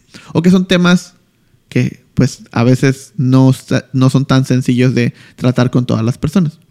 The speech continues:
Creo que el tema inmobiliario en general, eh, si bien ha tenido un auge muy grande en los últimos años, creo que a la par ha tenido un tema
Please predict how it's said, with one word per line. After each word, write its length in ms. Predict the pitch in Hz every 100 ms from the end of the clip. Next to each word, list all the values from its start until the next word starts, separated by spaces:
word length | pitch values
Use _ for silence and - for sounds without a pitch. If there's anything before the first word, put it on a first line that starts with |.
| _ _ - _ - _ _ _ _ _ -
Creo 320 | 147 151 151
que 400 | 160 151 147 -
el 200 | 127 127
tema 760 | 139 139 143 139 135 123 120 - _ _ _ -
inmobiliario 580 | 147 131 123 123 131 143
en 60 |
general, 560 | 139 123 123 139 175 - _ _ _
eh, 380 | - 123 117 113 -
si 220 | - 127
bien 240 | 123 135
ha 100 | 135
tenido 300 | 127 127 127
un 80 | 127
auge 220 | 127 -
muy 180 | 127 123
grande 540 | 127 131 131 127 - _ _ _
en 140 | 120 117
los 160 | 117
últimos 720 | 123 135 131 127 117 131 - _ _ _
años, 540 | 123 135 131 160 - _ _ _ _ _ _ -
creo 240 | 135 135
que 100 | 139
a 60 | 127
la 320 | 120 - -
par 420 | 123 123 165 - 208
ha 140 | 123
tenido 640 | 135 123 123 127 123 - _ -
un 260 | 135 123
tema 520 | 127 120 123 120 117